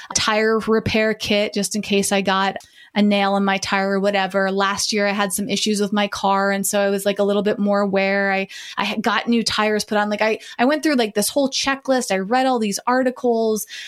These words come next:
I vetted out every place that I stayed. Like, I did feel very prepared. And each time I do this trip, I become more experienced and more aware. And I think that does help. But we talked about, I,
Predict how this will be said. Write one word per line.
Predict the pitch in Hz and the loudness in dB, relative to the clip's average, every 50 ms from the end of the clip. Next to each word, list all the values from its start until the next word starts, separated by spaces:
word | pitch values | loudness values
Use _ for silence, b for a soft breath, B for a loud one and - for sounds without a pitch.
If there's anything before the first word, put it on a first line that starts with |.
| B B - | B B -2
I | - 220 220 | -2 0 0
vetted | 185 185 202 240 247 247 254 247 240 | 0 0 2 2 2 4 2 2 2
out | 240 220 220 214 - - | 2 2 0 0 0 0
every | 240 240 226 247 233 | 0 2 2 0 -2
place | - - 233 220 220 214 - | -2 0 0 2 2 2 0
that | 202 185 | 0 0
I | 180 165 | 0 0
stayed. | 180 - - - - - 233 233 233 233 226 214 214 - | -2 -2 -4 -2 0 0 2 2 2 2 0 0 0 0
Like, | 196 190 190 - B B B B B B _ - - | 0 0 -2 -4 B B B B B B _ -2 0
I | 262 320 339 277 | 2 2 2 2
did | 240 330 381 381 - | 2 0 0 -2 0
feel | - 277 247 226 202 | 0 2 2 2 2
very | 196 208 202 202 202 | 2 2 2 2 0
prepared. | 202 - 226 214 - 294 359 330 220 190 180 | 0 -2 -2 0 0 2 2 2 0 0 0
And | - 202 208 - - | 0 -2 -2 -2 -2
each | 240 262 - - | -2 0 0 0
time | - 247 233 | 0 0 0
I | 220 208 202 | 0 0 0
do | 196 233 262 269 | 0 0 0 0
this | 254 240 233 | 0 -2 -2
trip, | - - - 233 220 214 | -4 -2 -2 0 0 0
I | 196 196 | 0 0
become | 185 196 196 - - 196 196 | 0 -2 -4 -4 -4 -2 0
more | 196 190 196 202 202 202 202 202 - - | 0 2 2 2 2 2 0 0 -2 -4
experienced | - - - - - 202 196 196 196 196 190 185 - | -4 -6 -4 -2 0 0 0 0 0 0 -2 -2 0
and | 190 190 | 0 0
more | 190 185 190 185 | 2 2 2 2
aware. | 190 185 185 185 185 185 185 185 | 0 0 0 0 0 0 0 0
And | 185 185 185 | 0 -2 -2
I | 190 | -4
think | 180 - - 226 220 214 - B B B B B B B B B B _ - | -4 -2 -2 0 0 -2 -4 B B B B B B B B B B _ -2
that | 208 208 202 208 | 0 0 2 2
does | 202 196 185 - | 2 2 2 0
help. | - 208 196 190 190 185 - | 0 2 2 2 2 0 0
But | 196 190 - - _ _ - | 0 0 0 -4 _ _ 0
we | 247 277 | 0 0
talked | 269 - - 311 320 311 - - | 0 0 0 0 0 0 0 0
about, | 262 254 233 220 - | 0 0 0 0 0
I, | - 220 - | -2 -2 -4